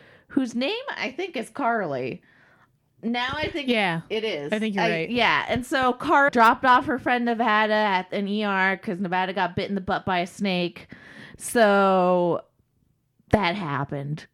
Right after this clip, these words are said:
Speaker 1: Good for her. She goes back to her hometown of Unforgiven, New Mexico, which, like, on the
Speaker 2: So
Speaker 1: cover
Speaker 2: dramatic.
Speaker 1: on the cover of this book, it's just, like, a nice lush green pasture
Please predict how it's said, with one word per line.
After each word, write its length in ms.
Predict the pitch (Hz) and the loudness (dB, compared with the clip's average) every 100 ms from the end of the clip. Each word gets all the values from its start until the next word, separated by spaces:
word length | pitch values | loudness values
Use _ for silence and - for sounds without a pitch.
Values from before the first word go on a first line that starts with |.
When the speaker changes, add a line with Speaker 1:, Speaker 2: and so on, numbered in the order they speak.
| _ | _
Speaker 1:
Good 260 | 359 262 262 | -2 -2 0
for 160 | 233 | -2
her. 500 | 208 220 175 175 196 196 | 0 0 2 2 0 -2
She 200 | 233 247 | -6 -4
goes 280 | 220 247 247 | 0 0 0
back 280 | 247 240 - | 0 0 0
to 80 | 262 | -2
her 180 | 262 226 | 0 0
hometown 580 | 262 208 214 262 214 190 | 0 -2 -4 -4 -4 -4
of 80 | 185 | -4
Unforgiven, 720 | 180 196 240 208 202 202 226 | -4 -4 -6 -2 0 0 0
New 140 | 226 247 | 0 0
Mexico, 840 | 214 - - 165 170 151 139 180 - - - - 247 | -2 -4 -8 -4 -2 0 -2 -6 -12 -20 -16 -14 -4
which, 320 | 277 277 - - | 0 0 -4 -8
like, 280 | 262 254 254 | -4 -4 -2
on 120 | 349 415 605 | -4 0 -2
the 60 | 605 | 0
Speaker 2:
So 100 | 294 | 0
Speaker 1:
cover 200 | 302 220 | 0 2
Speaker 2:
dramatic. 920 | 226 196 151 139 226 - - - - _ - | 0 0 -4 -6 -6 -8 -16 -18 -18 _ -4
Speaker 1:
on 200 | 240 277 | -4 -2
the 120 | 508 | -4
cover 300 | 339 285 277 277 | -2 -2 0 -2
of 160 | 269 | -2
this 240 | 262 392 247 | -4 -4 -4
book, 340 | 170 160 - | -6 -4 -4
it's 200 | - 208 | -8 -10
just, 240 | - 226 220 | -8 -8 -4
like, 340 | 220 208 190 - | -4 -4 -8 -8
a 140 | 202 | -4
nice 320 | 196 190 233 | -2 -4 -6
lush 460 | 165 165 160 202 - | -6 -4 -4 -6 -12
green 640 | 175 160 160 165 165 170 | -8 -6 -6 -6 -6 -6
pasture 880 | 170 - 160 175 - 226 214 214 233 | -6 -4 -4 -4 -8 -6 -4 -4 -6